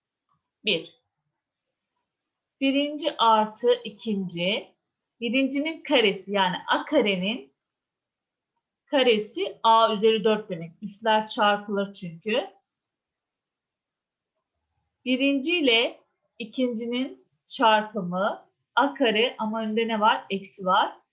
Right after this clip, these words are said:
Sonra da ikincinin karesi yani birin karesi bir demek.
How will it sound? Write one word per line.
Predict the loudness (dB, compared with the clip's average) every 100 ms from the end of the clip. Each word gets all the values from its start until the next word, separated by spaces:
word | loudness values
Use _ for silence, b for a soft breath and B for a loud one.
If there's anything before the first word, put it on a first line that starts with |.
| _ _ _ -6
Sonra | -2 2 2
da | 0
ikincinin | -6 -6 -6 -6 -10 -2
karesi | -2 -2 -2
yani | 2 2 2 -2
birin | -4 -4
karesi | -2 -2 -2 -4 -6 -6 _ -2
bir | -2 -2
demek. | -10